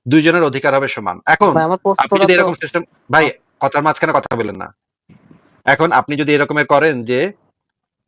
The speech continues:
Speaker 1: ছেলেদেরকে বহু বিবাহে, বহু বিবাহ করতে দিবেন, মেয়েদেরকে করতে দিবেন না, এখানে একটা অসমতা তৈরি হইল, অধিকারের অসমতা তৈরি হইল, যে ছেলেরা তাদের লিঙ্গের কারণে একটা এক্সট্রা সুবিধা পাওয়া যাচ্ছে।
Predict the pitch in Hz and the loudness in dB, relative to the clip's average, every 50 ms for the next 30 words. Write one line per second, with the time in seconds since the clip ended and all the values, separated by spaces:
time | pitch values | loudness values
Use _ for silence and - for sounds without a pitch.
0 | _ - - - - 165 170 185 - 185 180 - - 185 151 147 143 143 135 143 | _ -20 -6 -2 2 4 4 4 4 4 2 2 -2 -4 -2 -2 -4 -4 -4 -2
1 | 135 135 127 127 127 127 - - 113 123 123 131 123 135 120 123 123 123 - 117 | -2 -2 -2 0 -2 -4 -6 -8 -8 -6 -6 -4 -4 -2 -2 -2 -2 -2 -4 -6
2 | - 123 113 120 135 180 - 214 - _ _ _ 190 190 180 165 156 135 120 127 | -6 -6 -4 -2 0 -2 -2 -4 -8 _ _ _ 0 2 2 2 0 -2 -4 -8
3 | - 117 101 - _ 104 92 101 - 85 170 160 - 170 190 220 233 - _ _ | -10 -12 -14 -12 _ -12 -12 -10 -6 -4 -2 -2 -2 -2 -2 -4 -6 -10 _ _
4 | _ _ _ _ _ _ _ - - 127 - 170 - - 131 139 - - 165 160 | _ _ _ _ _ _ _ -2 -2 0 2 0 0 0 -2 -2 -2 -2 -2 -4
5 | 156 139 143 135 - 123 110 104 92 95 98 98 - - _ _ - - 135 131 | -2 0 0 -2 -2 -4 -6 -6 -8 -10 -12 -12 -14 -16 _ _ -4 -2 0 0
6 | 147 139 151 143 165 147 - - 113 - 135 127 123 123 113 98 101 95 95 95 | 0 0 0 0 0 -2 -4 -6 -6 -6 -6 -6 -6 -8 -8 -8 -10 -10 -10 -10
7 | 92 - - 110 127 156 - - 151 143 143 147 180 214 - _ _ _ _ _ | -12 -12 -6 -4 -2 -2 0 0 0 0 2 2 0 0 -2 _ _ _ _ _
8 | _ _ _ _ _ _ - 127 123 135 131 127 151 202 202 190 202 196 - 175 | _ _ _ _ _ _ 0 2 2 2 2 2 2 2 2 2 0 2 2 2
9 | 156 151 147 135 120 - - 165 185 - - 139 143 - - - - 165 - - | 0 0 -2 -6 -6 -4 -4 -4 -4 -2 -2 -4 -4 -4 -4 -4 -2 -2 0 0
10 | 139 127 131 127 123 - 113 104 101 92 95 - - - - | -2 0 0 0 0 0 0 -2 -2 -4 -10 -12 -14 -16 -16